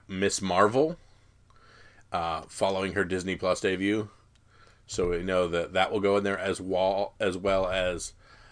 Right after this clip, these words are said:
uh, Monica Rambeau. We'll, we'll continue her in that as well.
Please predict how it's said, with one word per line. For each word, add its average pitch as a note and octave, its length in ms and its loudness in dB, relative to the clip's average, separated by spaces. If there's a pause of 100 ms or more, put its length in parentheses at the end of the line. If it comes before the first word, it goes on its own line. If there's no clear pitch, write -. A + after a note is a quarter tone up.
(160)
uh, - 340 -2 (200)
Monica G2 420 4
Rambeau. F2 640 0 (680)
We'll, - 300 -6
we'll F2+ 140 -8
continue E2+ 420 -8
her D#2 360 -6 (180)
in E2+ 200 -16
that E2+ 160 -12
as E2+ 140 -14
well. - 380 -12